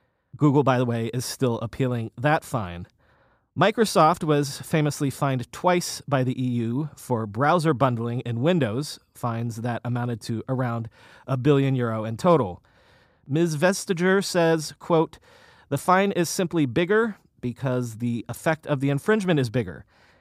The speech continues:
It's a very serious infringement. It's a very serious illegal behavior," end quote.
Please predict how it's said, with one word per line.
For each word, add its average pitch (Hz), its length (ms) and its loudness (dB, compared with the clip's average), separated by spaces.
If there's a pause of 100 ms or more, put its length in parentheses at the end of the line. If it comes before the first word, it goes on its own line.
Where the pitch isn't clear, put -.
(160)
It's - 340 -12
a 131 120 -2
very 165 300 2
serious 170 360 0
infringement. 156 680 0 (240)
It's - 160 -12
a 110 100 -4
very 131 480 0
serious 127 540 -2
illegal 123 400 -2
behavior," 113 640 -2
end 107 160 -8
quote. - 320 -14